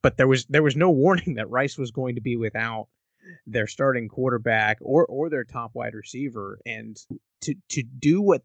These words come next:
they did, had they had a completely healthy team, and you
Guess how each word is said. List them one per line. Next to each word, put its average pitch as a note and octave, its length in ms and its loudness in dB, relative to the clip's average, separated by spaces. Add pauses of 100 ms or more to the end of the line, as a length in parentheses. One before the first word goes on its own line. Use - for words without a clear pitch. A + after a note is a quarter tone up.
they C3+ 320 -2 (200)
did, G#2+ 520 -2 (280)
had C3 320 -2
they C3+ 140 0
had A#2+ 340 -4
a G#2+ 60 -4
completely A2+ 640 -12
healthy G#2+ 400 -6
team, A#2 500 -10 (520)
and C3 420 -4 (200)
you B2 140 -14